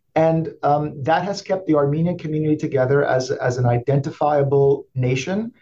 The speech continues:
sometimes with a state, sometimes without a state. Um, and I, I think if you look at the big sweep of Armenian history, this is another example of being caught in the middle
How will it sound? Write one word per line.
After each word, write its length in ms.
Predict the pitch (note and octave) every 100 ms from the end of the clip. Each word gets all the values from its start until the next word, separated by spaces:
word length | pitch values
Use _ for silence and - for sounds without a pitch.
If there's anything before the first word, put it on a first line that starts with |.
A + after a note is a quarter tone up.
| _ _
sometimes 600 | - F#3 F#3 G3 G3+ G3+
with 140 | F#3 C#3
a 40 |
state, 460 | - E3 D#3+ - -
sometimes 540 | - - C#3+ - F3+ F#3+
without 240 | F3+ D3+
a 40 | C3+
state. 400 | - C#3 - - _ _ _ _ _ D3
Um, 320 | C#3+ C#3+ - -
and 240 | D3+ D3+ -
I, 280 | D3 - -
I 80 | D3
think 320 | C#3 B3 C#4+
if 140 | D3 D3+
you 80 |
look 180 | D3 F3
at 120 | D#3
the 200 | C3+ C3+ - -
big 200 | F#3 D#3+
sweep 440 | - - G3 -
of 100 | B2
Armenian 360 | B2+ C3 C#3 C3+
history, 280 | F3 D3+ C#3+
this 140 | D3
is 80 | D3
another 340 | C#3+ C#3+ E3
example 500 | D#3 C#3+ F3+ - B2+
of 300 | - B2 A#2+
being 240 | C3 C3 C3+
caught 340 | - D3 D3+
in 120 | C#3
the 60 | C#3
middle 420 | B2 B2+ - -